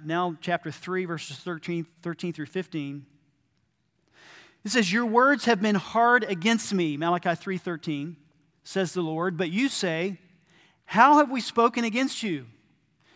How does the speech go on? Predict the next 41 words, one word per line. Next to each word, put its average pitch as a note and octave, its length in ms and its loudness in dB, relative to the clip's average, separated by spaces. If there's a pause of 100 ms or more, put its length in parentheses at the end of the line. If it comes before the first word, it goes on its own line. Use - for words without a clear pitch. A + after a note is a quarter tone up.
(160)
You A#3 160 2
have D4+ 120 4
said, G3 440 0
'It A#3 120 0
is F3+ 200 0
vain C4 400 4
to G3 80 0
serve E3 320 -4
God.' B2 320 -8 (720)
What B3+ 160 2
is D4+ 140 0
the A#3+ 80 0
profit A3+ 500 2
of F3+ 100 0
our F3+ 120 0
keeping A#3+ 380 -2
his G3+ 140 -2
charge G3 540 2
or F3+ 140 -2
of E3 120 -6 (220)
walking A#3+ 460 6
as G3+ 120 2
in A3 140 4
mourning A3 460 2
before A3 320 0
the G#3 80 2
Lord G3+ 260 2
of E3 80 -4
hosts? G3 400 2 (260)
And G3 160 2
now A#3 220 4
we D4 140 4
call G3+ 400 4
the G3 180 -6
arrogant A#3 400 0
blessed. B3 580 0 (600)
Evildoer-, A3+ 680 2
doers G#3 360 2
not G#3 160 4
only A#3 180 0
prosper, A3 640 -2